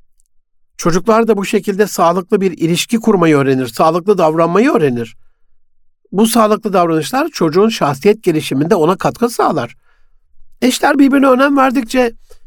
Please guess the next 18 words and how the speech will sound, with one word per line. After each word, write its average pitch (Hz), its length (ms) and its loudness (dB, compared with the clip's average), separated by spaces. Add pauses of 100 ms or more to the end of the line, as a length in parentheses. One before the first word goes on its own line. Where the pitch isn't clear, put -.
(100)
çocuklar 233 440 0
hem 190 260 0
annelerinin 226 580 2
hem 226 180 2
de 214 120 2
babaların 226 480 2
önemli 233 240 2
birer 202 220 0
şahsiyet 220 460 -2
olduklarını 196 380 2
idrakle 208 520 0
büyür. 120 240 0 (760)
İki 240 220 0
taraf 247 280 -2
da 196 140 0
birbirine 165 280 0
önem 139 320 0
veriyor. 113 320 0